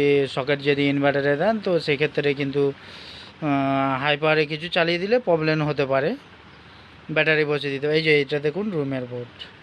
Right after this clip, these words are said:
এই যে দেখুন, এগুলো সব নিচে নিচে, আহ, পাইয়ে দিয়েছি ফেজটা আমরা।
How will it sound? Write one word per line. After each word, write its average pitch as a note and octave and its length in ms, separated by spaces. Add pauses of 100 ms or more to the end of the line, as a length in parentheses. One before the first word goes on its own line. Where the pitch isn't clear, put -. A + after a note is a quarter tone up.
(420)
এই D3+ 100
যে D#3+ 80
দেখুন, F3 240
এগুলো E3 280
সব F3 340
নিচে D#3+ 340
নিচে, D#3+ 320
আহ, C#3 600
পাইয়ে D3 200
দিয়েছি D#3+ 300
ফেজটা D#3+ 400
আমরা। D3+ 260